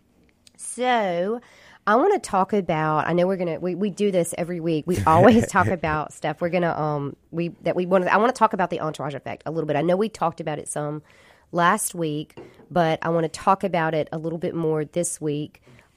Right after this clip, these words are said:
Speaker 1: um, because I think it's so fascinating. Um, you know, last week we did a show on the misconception of, uh, of, I think we
Speaker 2: T H C.
Speaker 1: called it, why is T-,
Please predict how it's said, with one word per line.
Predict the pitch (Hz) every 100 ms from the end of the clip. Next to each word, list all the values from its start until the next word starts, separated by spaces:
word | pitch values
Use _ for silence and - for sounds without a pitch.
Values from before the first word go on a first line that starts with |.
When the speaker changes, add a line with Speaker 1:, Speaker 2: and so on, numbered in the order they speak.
| -
Speaker 1:
um, | 170 160 156 147 147 _ 165
because | 180 - 190 175 -
I | 202
think | 294
it's | 294
so | - 208
fascinating. | 196 185 165 170 165 151 147 143 143 147 _ _ _
Um, | 170 160 156 160
you |
know, | 175
last | 160 170 175
week | 202 -
we | 170
did | 165
a | 160
show | - 165 160 -
on | 156 156 151 151 147 _ _ -
the | 170 156 156 156 -
misconception | 156 165 - 170 151 156 - 160 151 151 - -
of, | 156 151 139
uh, | 139 135 120 - - -
of, | 143 135
I | 147
think | 220 208
we |
Speaker 2:
T |
H | -
C. |
Speaker 1:
called | 185 175
it, | -
why | 165 180 185
is | 185 175
T-, | - 190 147